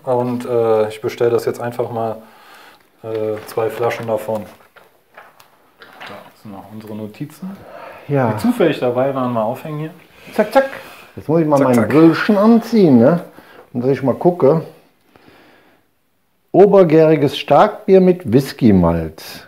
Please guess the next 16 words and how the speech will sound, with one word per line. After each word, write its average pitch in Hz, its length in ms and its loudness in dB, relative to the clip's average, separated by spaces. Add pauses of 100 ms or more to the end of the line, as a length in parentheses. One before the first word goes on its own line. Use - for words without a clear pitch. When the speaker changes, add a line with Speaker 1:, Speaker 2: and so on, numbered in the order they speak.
(100)
Speaker 2:
Gebraut 131 480 4
nach 180 160 2
dem 127 180 2
deutschen 120 380 4
Reinheitsgebot 156 840 2
von 156 300 0
fünfzehn 123 460 0
sechzehn, 131 580 0
nicht 180 280 0
filtriert, 156 640 0
nicht 139 200 0
stabilisiert. 87 840 -2 (200)
Speaker 1:
Mhm. 107 480 -16 (1400)
Ja. 113 100 -8
Speaker 2:
Brauerei 104 540 4
Neuenspringe, 143 920 2